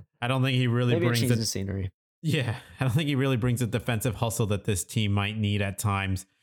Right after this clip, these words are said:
Speaker 2: No.
Speaker 1: Um, in terms of trending, I think we both have him trending up. Like I mentioned earlier, I think
Speaker 2: Yeah.
Speaker 1: another more
Speaker 2: <laughs>
Speaker 1: time with the Kyrie and Luka pairing will do wonders. But again, I just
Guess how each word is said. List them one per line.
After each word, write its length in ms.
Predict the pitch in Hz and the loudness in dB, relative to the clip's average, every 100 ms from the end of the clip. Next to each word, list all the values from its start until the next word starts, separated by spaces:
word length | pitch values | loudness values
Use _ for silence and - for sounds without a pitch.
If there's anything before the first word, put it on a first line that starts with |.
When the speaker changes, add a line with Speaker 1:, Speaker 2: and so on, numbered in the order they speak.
| _ | _
Speaker 2:
No. 140 | - 95 | -6 -4
Speaker 1:
Um, 280 | 110 101 95 - - _ | -2 -2 -4 -10 -20 _
in 100 | 123 | -4
terms 220 | 123 170 | -2 0
of 80 | 175 | -2
trending, 560 | - 156 160 170 165 151 _ _ _ _ | -2 -2 -2 -2 -4 -6 _ _ _ _
I 160 | - 131 | -8 -2
think 160 | 123 131 | 0 0
we 80 | |
both 240 | 120 117 120 | 0 0 0
have 200 | 120 113 | 0 0
him 120 | 110 | 0
trending 380 | 98 113 107 101 | 0 0 0 0
up. 180 | 110 117 | -2 0
Like 180 | 104 101 | -2 -2
I 80 | 104 | -2
mentioned 400 | 107 104 113 98 | -2 -2 -4 -4
earlier, 340 | 95 101 117 | -2 0 0
I 80 | 101 | -2
think 240 | 95 110 110 | -2 -2 0
Speaker 2:
Yeah. 160 | 95 | 0
Speaker 1:
another 400 | 90 98 113 110 127 | 0 0 0 -2 0
more 280 | 123 131 | 0 2
Speaker 2:
<laughs> 0 | |
Speaker 1:
time 400 | 131 131 135 117 | 2 4 4 2
with 160 | 117 110 | 0 0
the 100 | 113 | -4
Kyrie 580 | - 113 107 107 107 110 | -4 -4 -2 -2 -2 -2
and 120 | 101 | 0
Luka 240 | 107 101 107 | 0 0 0
pairing 380 | - 104 107 | 2 2 0
will 120 | 101 95 | 0 -2
do 240 | - 107 | 0 0
wonders. 600 | 95 98 101 123 127 123 - _ _ _ _ | 0 0 0 0 0 -4 -12 _ _ _ _
But 100 | 117 | -8
again, 300 | 117 113 110 | -4 -2 0
I 80 | 110 | 0
just 260 | 101 110 | 0 -2